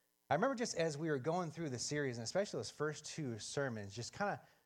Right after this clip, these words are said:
uh, putting myself, trying to put myself into the shoes of those who are meeting God at these, these mountains. Because if I'm, if I'm honest with you, the God that we saw represented at Mount Sinai and the God we saw represented at Mount Zion at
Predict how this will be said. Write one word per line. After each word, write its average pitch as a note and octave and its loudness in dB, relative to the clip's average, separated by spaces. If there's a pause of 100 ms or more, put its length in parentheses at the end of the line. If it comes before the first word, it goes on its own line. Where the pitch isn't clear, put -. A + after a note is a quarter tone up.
(100)
uh, - -10
putting A3 0
myself, D#3 4
trying C4 0
to G#3+ -4
put A#3 0
myself D#3+ 4
into C#3 -6
the A2+ -4
shoes D3 -2
of A2 -4
those B2 0 (340)
who D#3+ -2
are C#3+ 4
meeting C#3 0
God A2+ 4
at A2+ 0
these, A2+ -4
these G#2+ -4
mountains. B2 -6 (800)
Because E3 4
if E3+ 0
I'm, F3+ 0 (200)
if C#3+ 2
I'm C3 2
honest G3+ 2
with B2 -6
you, A#2+ -2
the A#2 0
God D#3+ 4
that C3 0
we B2+ -6
saw C#3 4
represented C3 2
at G#2 -2
Mount A#2+ 0
Sinai G2 -2 (640)
and A#2+ 0
the - 2
God D#3 6
we D#3 -6
saw D#3 4
represented C3+ 0
at A2+ -2
Mount A#2+ -2
Zion B2+ -2
at F#2+ -8